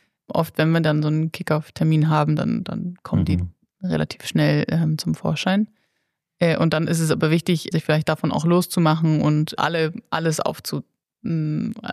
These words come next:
Speaker 1: zu analysieren und alle Potenziale auch zu, zu sehen, äh, die es, die es bringt, vielleicht, äh, manche Defizite auch neu zu betrachten aus einer anderen Perspektive und als Chancen zu sehen.
Speaker 2: Mhm. In diesem ganzen Prozess,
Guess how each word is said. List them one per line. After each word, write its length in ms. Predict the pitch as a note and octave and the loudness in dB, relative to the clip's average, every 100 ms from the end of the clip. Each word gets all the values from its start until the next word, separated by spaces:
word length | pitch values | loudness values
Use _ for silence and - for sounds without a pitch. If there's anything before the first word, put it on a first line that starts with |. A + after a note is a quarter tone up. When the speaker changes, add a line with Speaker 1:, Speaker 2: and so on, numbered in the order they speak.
| - | -6
Speaker 1:
zu 100 | - | 0
analysieren 500 | D#3 D#3 D#3 D#3 D3+ | 2 4 2 2 2
und 80 | B2 | 0
alle 160 | D3+ | -2
Potenziale 520 | D3+ D#3+ D#3 D#3+ G3 F3+ | -2 -2 0 2 2 2
auch 100 | D#3+ | 0
zu, 140 | E3+ | -6
zu 420 | - - - - | -10 -14 -14 -8
sehen, 560 | E3 E3+ D#3+ D#3+ D#3 - | -2 2 2 2 0 -2
äh, 320 | D#3+ D#3+ D#3+ - | -2 0 -2 -4
die 260 | F3 E3 | -6 -6
es, 140 | D#3+ - - - | -6 -8 -14 -14
die 280 | - - F3+ | -8 -6 -6
es 80 | E3 | -6
bringt, 320 | - D#3+ D#3 | -2 0 0
vielleicht, 340 | - D3 D#3 - _ _ _ - | -2 -2 -4 -10 _ _ _ -2
äh, 120 | E3 | 2
manche 300 | D#3+ D#3+ E3+ | 4 4 2
Defizite 680 | D#3 F3+ F3 - F3 E3+ C3+ | 0 0 0 -2 0 2 2
auch 360 | C#3+ - - _ _ _ _ _ _ - | 0 -2 -10 _ _ _ _ _ _ -2
neu 480 | E3+ D#3+ E3 E3+ E3 - | 2 4 4 2 0 -4
zu 140 | - | -4
betrachten 460 | D#3 - F#3 A#3 - | -4 -2 -2 -2 -2
aus 160 | D#3 E3+ | 0 0
einer 100 | D#3+ | 2
anderen 260 | E3+ E3 | 2 2
Perspektive 880 | E3+ E3 D#3+ - - G3 G3 F#3+ F#3+ | 0 -4 -6 -8 -4 -2 0 0 0
und 200 | - - | -2 -4
als 120 | - - | -2 -2
Chancen 320 | D3+ D3+ E3+ | -2 -2 -4
zu 160 | - | -6
sehen. 300 | F3+ - F3 D#3+ _ _ - | -6 -4 -4 -8 _ _ -12
Speaker 2:
Mhm. 280 | F#2 F#2+ F#2 _ _ _ - | -10 -10 -14 _ _ _ -6
In 120 | A#2+ | -2
diesem 200 | B2 C3+ | 0 0
ganzen 400 | G2+ A#2+ A#2+ G#2+ _ _ _ - | -2 -2 -2 -4 _ _ _ -8
Prozess, 840 | G#2+ G2 - - F#2+ F#2+ - - | -6 -6 -6 -2 0 0 -6 -12